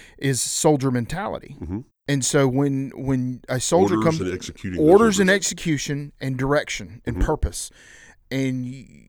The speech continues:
Speaker 1: you have a veteran that comes off the field or, or out of the service for a myriad of different reasons, um, and maybe a veteran might be able to speak a little bit better to this, of the pros and cons of this idea.
Speaker 2: Yeah.
Speaker 1: Um,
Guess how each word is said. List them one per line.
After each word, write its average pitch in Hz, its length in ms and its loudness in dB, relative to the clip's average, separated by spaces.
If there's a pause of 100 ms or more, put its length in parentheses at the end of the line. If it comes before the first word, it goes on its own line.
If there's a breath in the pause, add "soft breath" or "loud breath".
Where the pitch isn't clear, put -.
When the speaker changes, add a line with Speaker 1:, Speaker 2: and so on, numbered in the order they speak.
(160)
Speaker 1:
you 135 240 -6
have 156 200 -2
a 147 80 0
veteran 135 480 -2
that 127 100 -2
comes 156 280 -6
off 139 380 -2
the 131 80 -12
field 143 640 -4
or, 120 340 -4
or 123 180 0
out 135 120 0
of 135 60 -6
the 135 60 -10
service 131 380 -4
for 131 180 -6
a 123 40 -4
myriad 139 480 -4
of 135 80 -4
different 127 300 -8
reasons, 104 520 -10 (600 loud breath)
um, 117 360 -4 (120)
and 123 260 -4
maybe 151 300 0
a 135 60 0
veteran 131 400 -2
might 127 200 -4
be 127 80 -4
able 127 160 -4
to 117 60 -8
speak - 300 -10
a 127 40 -6
little 120 200 -6
bit 117 140 -6
better 127 260 0
to - 120 -12
this, 107 500 -10
of 113 140 -6
the 113 100 -12
pros 117 300 -4
and 107 80 -12
cons 139 300 -6
of 110 80 -12
this 107 160 -10
idea. 107 520 -4
Speaker 2:
Yeah. 90 180 -4 (420 loud breath)
Speaker 1:
Um, 120 460 -4